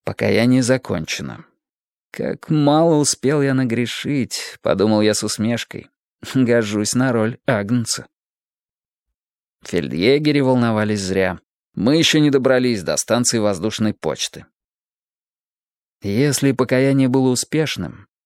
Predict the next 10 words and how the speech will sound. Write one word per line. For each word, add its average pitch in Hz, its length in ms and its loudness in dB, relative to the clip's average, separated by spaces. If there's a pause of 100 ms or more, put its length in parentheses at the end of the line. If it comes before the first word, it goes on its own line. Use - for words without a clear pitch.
ангелы 151 440 2
посылают 143 560 0
кающемуся 127 800 0
знак, 131 580 -2 (140)
и 117 100 2
на 104 100 2
него 98 300 0
нисходит 131 640 0
глубокий 104 720 0
сон. - 380 -6